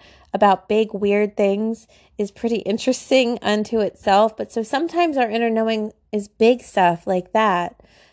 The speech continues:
And sometimes it's small things like, "I just really love collecting crystals," or, "I just really love writing, like, daily haikus," or, "I just really wanna collect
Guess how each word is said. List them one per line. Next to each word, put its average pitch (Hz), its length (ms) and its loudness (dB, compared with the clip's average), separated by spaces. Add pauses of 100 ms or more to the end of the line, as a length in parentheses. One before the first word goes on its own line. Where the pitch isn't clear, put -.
(120)
And 214 160 -4
sometimes 269 440 -6
it's 262 160 -14
small 233 260 0
things 185 500 -2
like, 190 360 -2 (440)
"I 214 120 4
just 247 260 -2
really 240 220 4
love 214 280 2
collecting 208 480 -6
crystals," 202 800 -4 (120)
or, 196 600 4 (220)
"I 202 140 2
just 247 260 -6
really 247 280 2
love 214 340 0
writing, 214 500 0 (340)
like, 208 280 -2
daily 196 360 2
haikus," 185 840 -4 (100)
or, 233 400 4
"I 214 160 2
just 277 280 -6
really 339 260 -2
wanna 233 300 -2
collect 208 640 -4